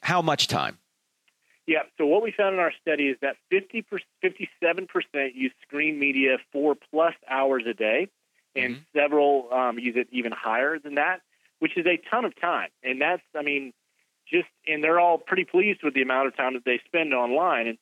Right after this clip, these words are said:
Speaker 2: so when you think about that, I mean, you sleep for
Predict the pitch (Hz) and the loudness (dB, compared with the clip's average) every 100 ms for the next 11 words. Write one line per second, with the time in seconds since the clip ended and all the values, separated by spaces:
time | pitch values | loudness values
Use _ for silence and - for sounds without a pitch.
0 | - 131 127 127 - 262 175 117 101 104 | -2 0 0 -4 -2 -2 0 -2 -2 0
1 | 101 123 - _ _ _ 127 131 127 113 | 0 0 -6 _ _ _ -6 -4 -4 -8
2 | - 131 - 147 165 - - 117 | -16 -18 -6 0 0 -2 -4 -4